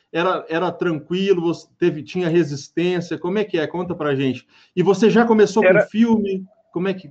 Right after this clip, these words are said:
Speaker 1: como é que
Speaker 2: Era,
Speaker 1: foi o comecinho?
Speaker 2: era gostoso. O, o início era gostoso, né? Era gostoso e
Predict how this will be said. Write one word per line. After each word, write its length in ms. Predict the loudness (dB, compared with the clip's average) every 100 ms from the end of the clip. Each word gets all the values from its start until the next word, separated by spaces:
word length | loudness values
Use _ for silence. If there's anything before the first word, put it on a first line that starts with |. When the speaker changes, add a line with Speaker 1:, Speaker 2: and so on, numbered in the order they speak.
| _
Speaker 1:
como 140 | -14 -14
é 40 | -2
que 60 | 2
Speaker 2:
Era, 140 | 4
Speaker 1:
foi 80 | 2
o 60 | 0
comecinho? 280 | -2 2
Speaker 2:
era 120 | 4 4
gostoso. 920 | 2 0 -4 -6 -6 -8 -14 -20 -16
O, 260 | -14 -8 -4
o 60 |
início 500 | -4 -2 -4 -6 0
era 140 | 2 2
gostoso, 720 | 0 -6 -6 -4 -6 -10 -12
né? 220 | -4 -2
Era 120 | 0 -2
gostoso 540 | -2 -4 2 2 2 -2
e 200 | 4 4